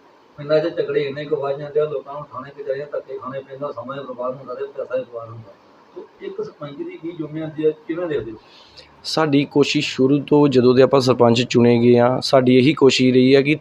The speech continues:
Speaker 2: ਥਾਣੇ ਕਿਸੇ ਨੂੰ ਨਾ ਭੇਜਿਆ ਜਾਏ ਔਰ ਨਾ ਹੀ ਥਾਣੇ ਵਾਲੇ ਪਿੰਡ ਆਉਣ। ਜਦੋਂ ਕੋਈ ਜ਼ਿਆਦਾ, ਮਤਲਬ, ਝਗੜਾ ਹੋ ਜਾਂਦਾ ਹੈ ਕਿ ਜਿਹੜਾ ਪੁਲਿਸ ਦਾ ਆਉਣਾ ਬਣਦਾ ਹੈ, ਪੁਲਿਸ ਆਉਂਦੀ ਹੈ, ਆਪਾਂ ਬਹਿ ਕੇ ਉਹਨਾਂ ਨਾਲ ਗੱਲ ਕਰਦੇ ਹਾਂ।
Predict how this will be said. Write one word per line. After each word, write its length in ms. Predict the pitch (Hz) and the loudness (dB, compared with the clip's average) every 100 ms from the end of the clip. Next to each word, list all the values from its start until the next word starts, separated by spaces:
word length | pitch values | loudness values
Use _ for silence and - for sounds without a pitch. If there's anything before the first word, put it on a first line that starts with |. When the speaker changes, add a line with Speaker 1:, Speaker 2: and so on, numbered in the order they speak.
| - | 0
Speaker 2:
ਥਾਣੇ 360 | 127 123 127 | 4 6 4
ਕਿਸੇ 280 | 127 117 127 | 2 2 4
ਨੂੰ 220 | 131 135 | 6 6
ਨਾ 180 | 120 110 | 4 4
ਭੇਜਿਆ 400 | 107 131 117 117 | 4 4 6 4
ਜਾਏ 280 | 117 120 135 _ - | 6 2 0 _ 0
ਔਰ 100 | 131 | 4
ਨਾ 260 | 127 127 | 6 6
ਹੀ 80 | 139 | 6
ਥਾਣੇ 320 | 143 127 120 | 4 2 4
ਵਾਲੇ 180 | 117 120 | 4 4
ਪਿੰਡ 300 | 127 117 107 | 2 2 2
ਆਉਣ। 180 | 104 101 - - - - - - | 2 -2 -6 -18 -20 -20 -20 -4
ਜਦੋਂ 580 | 113 143 160 165 165 156 - | 2 6 8 8 6 2 -2
ਕੋਈ 100 | 147 | 0
ਜ਼ਿਆਦਾ, 540 | 143 123 135 131 147 147 | 2 4 6 8 8 8
ਮਤਲਬ, 280 | 143 139 139 | 8 6 4
ਝਗੜਾ 340 | - 139 131 127 | 4 6 8 8
ਹੋ 200 | 143 127 | 8 8
ਜਾਂਦਾ 300 | 123 120 123 | 6 6 6
ਹੈ 80 | |
ਕਿ 120 | 123 143 | 4 4
ਜਿਹੜਾ 220 | 131 143 | 4 4
ਪੁਲਿਸ 340 | - 127 127 | 4 4 4
ਦਾ 120 | 117 | 6
ਆਉਣਾ 240 | 131 123 131 | 6 6 4
ਬਣਦਾ 440 | 120 120 113 117 | 4 4 4 4
ਹੈ, 120 | 101 - | 4 0
ਪੁਲਿਸ 260 | 123 135 143 | 2 4 6
ਆਉਂਦੀ 380 | 131 123 131 | 4 4 4
ਹੈ, 40 | 139 | 4
ਆਪਾਂ 240 | 131 131 | 6 4
ਬਹਿ 220 | 120 123 | 6 6
ਕੇ 100 | 127 | 6
ਉਹਨਾਂ 140 | 131 135 | 2 4
ਨਾਲ 100 | 135 | 4
ਗੱਲ 220 | 120 110 | 4 4
ਕਰਦੇ 360 | 110 110 113 | 4 2 2
ਹਾਂ। 80 | 127 | 0